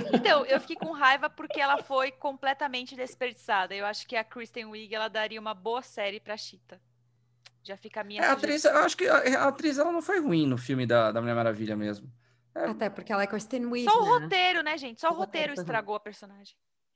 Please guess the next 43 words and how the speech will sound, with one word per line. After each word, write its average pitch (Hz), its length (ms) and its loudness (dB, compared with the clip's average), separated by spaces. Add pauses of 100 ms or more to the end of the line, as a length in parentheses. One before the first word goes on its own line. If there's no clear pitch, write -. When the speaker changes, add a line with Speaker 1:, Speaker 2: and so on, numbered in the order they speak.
(200)
Speaker 3:
Mas 320 240 4
o 330 60 2
roteiro 330 300 4
também 311 220 4
estragou 294 300 4
a 262 60 6
personagem 247 500 0
da 226 160 4
Mulher 196 300 4
Maravilha, 165 420 0
então 185 220 -6
deixa 185 240 -4
quieto. 143 320 -8 (500)
Speaker 2:
É, 127 360 6
agora, 143 360 4
voltando 147 440 -2
às 160 100 0
séries, 170 400 2
eu 170 120 2
gostaria 190 380 0
de 147 80 -6
ver 151 120 0
uma 147 140 0
série 139 280 0
do 127 100 -2
Quarto 127 400 0
Mundo. 113 440 -4 (360)
O 139 80 -10
Quarto 156 340 0
Mundo, 147 240 -2
pra 139 140 0
quem 135 160 -6
não 131 100 -2
conhece, 127 640 0
é 120 80 6
uma 123 240 4
obra 117 300 4
Speaker 1:
Eu 110 60 -2
Speaker 2:
do 107 100 -4
Speaker 1:
não 110 60 -6
Speaker 2:
Jack 127 180 2
Speaker 1:
conheço. 98 160 -14
Speaker 2:
Kirby. 135 420 2